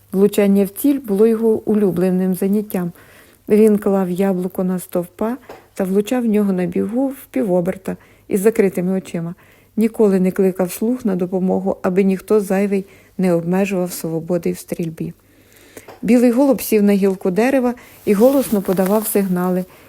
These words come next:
Юнак задивився на нього і раптом відчув, що це поклик матері. Десь глибоко в свідомості завжди жевріла надія побачити цього білого посланця, аби зірвати всі посторонки та піти в світ,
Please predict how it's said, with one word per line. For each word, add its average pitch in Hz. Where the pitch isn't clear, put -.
Юнак 208
задивився 220
на 208
нього 202
і 208
раптом 240
відчув, 233
що -
це 254
поклик 226
матері. 190
Десь 220
глибоко 214
в 185
свідомості 214
завжди 208
жевріла 214
надія 196
побачити 220
цього 190
білого 214
посланця, 214
аби 202
зірвати 208
всі 247
посторонки 214
та 196
піти 214
в 220
світ, 165